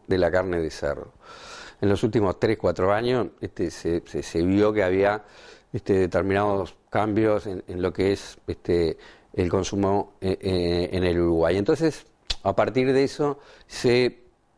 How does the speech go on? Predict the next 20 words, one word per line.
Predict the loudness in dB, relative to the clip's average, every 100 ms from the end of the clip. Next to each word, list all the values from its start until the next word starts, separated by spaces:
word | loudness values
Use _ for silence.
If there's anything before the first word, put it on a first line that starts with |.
| -2
eh, | 2 4 2 0 -2
creyó | -2 2 2
necesario | 2 0 -4 0 2 4 2 0
contratar | -2 0 0 2 0 0 -8 -8
esta, | -8 -6 -4
eh, | -4 -2
una | 0 0
consultoría | 0 -2 -2 2 2 2 2 2
para | 2 2 -2 -10 -20 -20 -20 _
reunir | -4 0 2 4 2 0 0
toda | 0
la | 0
información | -2 -2 -2 -2 -2 -2 -2 -8 -20 _ _ _ -8 2
relacionada | 4 6 4 2 2 4 4 4
a | 4
la | 2
cadena | 2 2 2 0 0
cárnica | 0 0 0 -2
de | -2
cerdo. | -2 -6 -4 -6